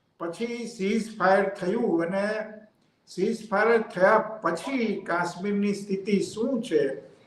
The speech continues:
કાશ્મીરમાં પ્રવાસીઓ જાય છે કે નહીં,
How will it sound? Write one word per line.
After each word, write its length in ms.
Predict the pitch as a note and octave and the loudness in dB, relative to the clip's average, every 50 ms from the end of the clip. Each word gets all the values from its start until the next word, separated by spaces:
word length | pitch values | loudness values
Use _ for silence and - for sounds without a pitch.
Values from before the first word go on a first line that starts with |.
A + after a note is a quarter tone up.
| _ _ _ _ _ | _ _ _ _ _
કાશ્મીરમાં 880 | - D3+ D3+ - - - F#3 G3+ G#3+ G#3 G#3 G#3 G#3+ G#3+ G#3+ G#3 - - | 4 6 6 6 6 4 2 4 4 4 6 8 8 8 8 8 6 4
પ્રવાસીઓ 720 | F#3 E3 E3+ F#3 F#3+ G3 F#3+ - G#3+ G#3 G#3 G3+ F#3 D#3 | 4 6 8 8 8 8 6 2 -4 -4 0 0 0 0
જાય 280 | C3+ C#3 D3 D#3 E3+ F3 | 0 -2 0 0 0 -2
છે 160 | - G3+ G3 | -2 -4 -6
કે 200 | F#3+ - G3+ F#3 | -4 -2 -4 -4
નહીં, 600 | D3+ C3+ C3+ D3+ G3+ A3 G#3+ E3 A#2 A3 - | -4 -4 -4 -2 0 0 0 -2 -4 -6 -10